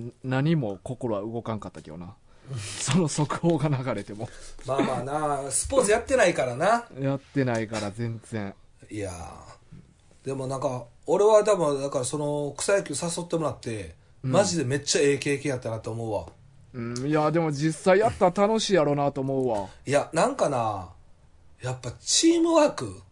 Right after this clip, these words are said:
Speaker 1: うん。
Speaker 2: めっちゃ弱いチームやね。ほんまにビビるで。
Speaker 1: うん、うん。
Speaker 2: あのさ、俺ら、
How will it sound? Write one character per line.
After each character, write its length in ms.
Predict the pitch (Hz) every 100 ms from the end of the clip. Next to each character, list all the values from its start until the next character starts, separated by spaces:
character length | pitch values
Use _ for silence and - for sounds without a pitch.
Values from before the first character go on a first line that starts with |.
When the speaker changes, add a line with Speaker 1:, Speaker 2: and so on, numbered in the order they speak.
| - - - 147
Speaker 1:
う 60 |
ん。 260 | 135 123 90 _ - - -
Speaker 2:
め 180 | 147 240
っ 100 | -
ち 200 | - 254
ゃ 20 | 247
弱 180 | 381
い 80 | 330
チ 160 | - 185
ー 40 |
ム 60 | 131
や 60 |
ね。 40 | 107
ほ 160 | 113
ん 100 | 180
ま 80 | 180
に 80 | 165
ビ 160 | 165 277
ビ 140 | 330
る 100 | 262
で。 220 | 101 - _ _ -
Speaker 1:
う 60 | 135
ん、 300 | 135 139 104 -
う 100 | 113
ん。 80 | 147
Speaker 2:
あ 60 |
の 120 | 156 160
さ、 440 | 196 151 - - _ _ _ _ _ _ _ _ _ _ _ _ _ - _ -
俺 200 | 208 311
ら、 300 | 285 165 131